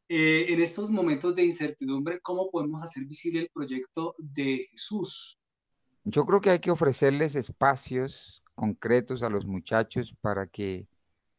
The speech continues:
Speaker 2: conozcan a Jesús. A Jesús no se le conoce simplemente porque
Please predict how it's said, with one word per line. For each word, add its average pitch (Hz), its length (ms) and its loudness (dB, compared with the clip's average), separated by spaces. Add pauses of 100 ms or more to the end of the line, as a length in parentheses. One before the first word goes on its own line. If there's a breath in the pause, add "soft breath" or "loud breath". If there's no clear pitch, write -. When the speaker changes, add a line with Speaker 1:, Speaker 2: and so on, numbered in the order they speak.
(160)
Speaker 2:
conozcan 120 560 4
a 107 60 0
Jesús. 104 320 -4
A 113 100 0
Jesús 120 280 -2
no 165 120 0
se 165 140 4
le 147 120 4
conoce 135 380 2
simplemente 131 600 -2
porque 101 520 -2